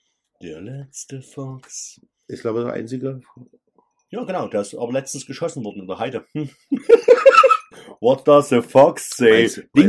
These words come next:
Speaker 2: meinst
Speaker 1: ding, ding, di, ding, ding, di, ding. <laughs>
Speaker 2: Vielleicht ist er auch überfahren worden.
Speaker 1: Keine Ahnung. Äh, Hochzeit, ich auch. Auch
Speaker 2: Wo bist du?
Speaker 1: Hochzeit.
Speaker 2: Du bist weit, du bist weit
Speaker 1: In
Speaker 2: weg.
Speaker 1: Büsum. An der
Speaker 2: Ja.
Speaker 1: Nordsee.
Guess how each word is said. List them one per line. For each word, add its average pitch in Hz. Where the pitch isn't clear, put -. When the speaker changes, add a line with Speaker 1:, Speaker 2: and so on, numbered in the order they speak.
Speaker 2:
meinst 180
Speaker 1:
ding, 196
ding, 180
di, 160
ding, 160
ding, 147
di, 139
ding. 135
<laughs> -
Speaker 2:
Vielleicht -
ist 90
er -
auch 110
überfahren 127
worden. 78
Speaker 1:
Keine 170
Ahnung. 101
Äh, 131
Hochzeit, 170
ich -
auch. -
Auch -
Speaker 2:
Wo 110
bist 123
du? 139
Speaker 1:
Hochzeit. 147
Speaker 2:
Du 147
bist 147
weit, 123
du 123
bist 123
weit 120
Speaker 1:
In 117
Speaker 2:
weg. 90
Speaker 1:
Büsum. 165
An 147
der 170
Speaker 2:
Ja. 190
Speaker 1:
Nordsee. 214